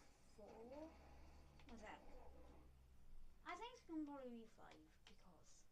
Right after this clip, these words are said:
I think we did that with five rounds, so. Well, it doesn't have how many did. One, two, three,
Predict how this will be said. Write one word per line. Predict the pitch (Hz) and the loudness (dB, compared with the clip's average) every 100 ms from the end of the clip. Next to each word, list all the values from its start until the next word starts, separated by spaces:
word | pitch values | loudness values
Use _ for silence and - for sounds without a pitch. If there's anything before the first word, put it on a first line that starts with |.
| - - | -10 -8
I | |
think | 233 254 | -4 -2
we | 240 - | -2 -2
did | 226 220 196 | -2 -2 -8
that | 190 - | -8 -8
with | 185 185 180 - - - - - - - - - - - - - - | -10 -10 -12 -12 -12 -12 -14 -12 -14 -12 -12 -10 -12 -12 -14 -14 -12
five | - 185 | -8 -8
rounds, | 208 269 - | -8 -10 -8
so. | 196 196 233 - - - - - - - - - - - - - - | -8 -8 -8 -10 -12 -12 -14 -14 -14 -14 -12 -12 -12 -14 -14 -14 -12
Well, | 190 190 - 247 | -10 -10 -10 -4
it | |
doesn't | 311 349 302 | -4 -2 -4
have | 285 | -4
how | 254 233 | -4 -4
many | 202 190 | -6 -4
did. | 226 214 - - - | -2 -2 -6 -10 -4
One, | 254 277 277 - - - - - - - - | 0 0 -2 -6 -10 -10 -10 -10 -10 -8 -4
two, | 233 220 220 220 - - - - - - - - - - - - - 214 | 0 0 0 -4 -8 -8 -10 -14 -14 -14 -14 -12 -12 -10 -10 -8 -8 -8
three, | 214 220 233 | -4 -2 0